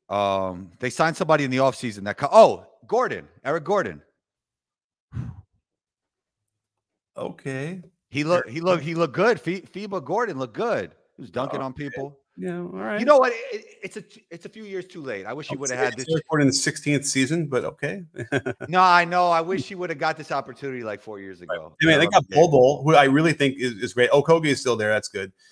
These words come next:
Speaker 2: Uh, you know, so they have, you know, it's, it's that classic where they have, like, the really top heavy, and then, you know, the guys underneath. They got Nasir Little in the trade,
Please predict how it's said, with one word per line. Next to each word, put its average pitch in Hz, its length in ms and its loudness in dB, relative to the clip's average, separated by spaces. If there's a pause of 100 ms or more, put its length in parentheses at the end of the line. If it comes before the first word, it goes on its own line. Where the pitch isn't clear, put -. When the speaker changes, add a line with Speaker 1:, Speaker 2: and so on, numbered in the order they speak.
(240)
Speaker 2:
Uh, 131 300 8
you 190 80 4
know, 156 140 6
so - 140 -2
they 185 120 6
have, 190 340 6
you 185 80 4
know, 160 120 6
it's, 156 180 0
it's - 160 -2
that 170 160 2
classic 165 460 2
where 147 120 2
they 139 100 2
have, 139 160 4
like, 131 140 2
the 117 140 -6
really 135 320 2
top 127 320 2
heavy, 120 340 0
and 113 100 -2
then, 110 380 -2
you 107 60 -18
know, 104 160 -6
the 110 120 -8
guys 107 280 -2
underneath. 104 300 -12
They 104 80 -10
got 107 180 -4
Nasir 110 240 -10
Little 107 240 -10
in 107 60 -18
the 98 60 -20
trade, 101 320 -8